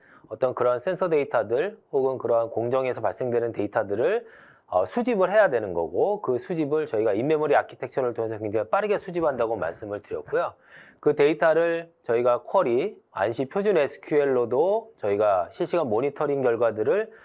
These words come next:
어, 제공을 할 수도 있고, 그거를 실시간으로 카피되어 있는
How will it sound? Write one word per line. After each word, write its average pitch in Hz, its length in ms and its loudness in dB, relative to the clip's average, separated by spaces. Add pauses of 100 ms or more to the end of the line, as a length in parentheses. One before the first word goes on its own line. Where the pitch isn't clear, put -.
(260)
어, 85 500 -2 (160)
제공을 135 380 2
할 160 100 -2
수도 - 200 -2
있고, 147 460 0 (320)
그거를 165 280 4
실시간으로 202 640 0
카피되어 139 1040 -2
있는 147 400 -2